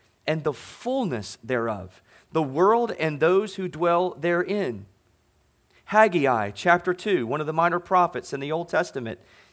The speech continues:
God says, "The silver is mine and the gold is mine, declares the Lord of hosts." And Deuteronomy chapter eight, verse eighteen, just very simply puts it this way, "For it is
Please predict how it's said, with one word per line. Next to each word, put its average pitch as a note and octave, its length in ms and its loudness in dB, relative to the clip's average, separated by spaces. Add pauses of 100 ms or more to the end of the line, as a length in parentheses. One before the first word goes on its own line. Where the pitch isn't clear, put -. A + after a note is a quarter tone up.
(260)
God G3 280 6
says, F#3 380 2 (280)
"The E3 80 0
silver F#3 600 2
is B2 220 -4
mine A2 480 -2 (520)
and E3+ 140 2
the F3+ 60 8
gold F#3 540 6
is D3 200 -6
mine, D#3+ 400 4
declares F3 560 0
the D3 100 0
Lord F3+ 240 2
of D#3 100 -4
hosts." D#3 400 0 (200)
And E3 160 -2
Deuteronomy G#3 560 0
chapter F#3 440 2
eight, E3 280 2
verse E3+ 240 -2
eighteen, E3 600 -4 (440)
just - 300 -6
very F3 360 4
simply F#3+ 520 0
puts F3+ 420 -6
it E3 160 -10
this C#3 220 -2
way, G2+ 320 0 (460)
"For E3+ 240 0
it G3+ 220 8
is E3 340 -2